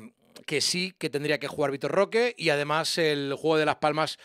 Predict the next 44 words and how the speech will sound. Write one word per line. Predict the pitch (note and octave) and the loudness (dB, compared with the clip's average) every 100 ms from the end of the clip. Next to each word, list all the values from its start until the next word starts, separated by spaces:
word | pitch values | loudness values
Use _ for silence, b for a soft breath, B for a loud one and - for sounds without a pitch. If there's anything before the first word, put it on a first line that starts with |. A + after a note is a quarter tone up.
| b b b b b b b | b b b b b b b
le | D#3 E3+ | 2 6
puede | G3 | 6
venir | F#3 E3+ | 6 4
muy | D#3 | 0
bien | E3 F#3+ G3+ | 2 0 0
si | - | -6
nos | D#3+ D#3+ | -6 -6
atenemos | D#3 D#3 E3 | -6 -4 -2
a | E3 | -2
lo | D3 | 0
que | D3+ | -2
propuso | C#3+ C#3 C#3+ D#3+ | -4 -4 -2 -2
García | C#3+ D3+ | -2 -2
Pimenta | C#3+ C#3+ D3 | -4 -4 -4
en | |
la | D3+ | -4
primera | C3 B2+ | -4 -4
vuelta, | C#3 G#3+ C#3+ C3 | 0 2 0 -6
¿no? | |
Un | D#3+ | -6
equipo | C#3+ C3+ | -8 -8
muy, | C3+ C#3+ C#3 C3+ | -6 -6 -6 -8
mm, | B2 A#2+ A2+ - | -10 -14 -18 -16
eh, | - | -14
agresivo, | A2+ B2+ B2 A3 G#3 | -12 -8 -2 0 0
muy | D#3+ D#3+ | 0 -2
valiente, | C3+ D#3+ F#3+ E3+ F3+ G3 B B B B B B - | 0 0 0 0 -2 -4 B B B B B B -4
con | D3+ | 0
la | D3 | 2
línea | D#3 D#3 | 2 -2
muy | D3+ | 0
elevada | D3+ D#3+ F3 | 0 2 2
y | F#3 | 2
que | D#3+ | 0
ha | |
dejado | D#3 D#3 D3+ | 0 0 -2
unos | D3 | -4
espacios | C#3+ C#3+ D#3 D3 - | -6 -4 -2 -4 -10
brutales | D#3 D3 D3 D#3 D#3+ E3 - _ _ _ _ _ - | -6 -4 2 2 2 -2 -8 _ _ _ _ _ -8
y | |
que | E3+ | -2
teniendo | E3 E3 E3+ | -2 0 0
a | |
Cubarsí, | D3 E3 D#3 - G3 D3+ | 2 2 0 0 -2 -2